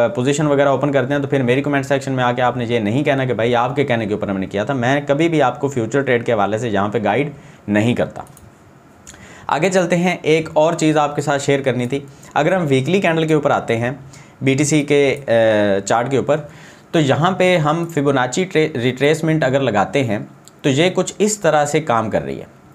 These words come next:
ये जो नंबर हैं इसके, ये आप खुद भी फिबोनाची रिट्रेसमेंट के ऊपर आप चार्ट लगा के आप देख सकते हैं।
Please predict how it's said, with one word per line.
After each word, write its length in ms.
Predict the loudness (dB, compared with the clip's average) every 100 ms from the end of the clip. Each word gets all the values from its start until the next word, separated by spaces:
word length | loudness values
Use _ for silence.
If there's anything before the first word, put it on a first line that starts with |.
| -20 -20 -20 -12 -2
ये 140 | 0
जो 120 | 2
नंबर 340 | 2 2 0 0
हैं 180 | 0 0
इसके, 420 | 0 0 0 0 -2
ये 160 | 0
आप 200 | 2 0
खुद 180 | -2 -2
भी 200 | 0 0
फिबोनाची 460 | 0 0 0 0 -2
रिट्रेसमेंट 600 | -4 -2 -2 0 -4 -2
के 100 | -2
ऊपर 240 | 0 -2
आप 260 | 0 0 0
चार्ट 400 | 0 0 -2 -6
लगा 280 | -2 2 2
के 100 | 2
आप 120 | 0
देख 220 | 0 -2
सकते 220 | -2 -6
हैं। 220 | -6 -6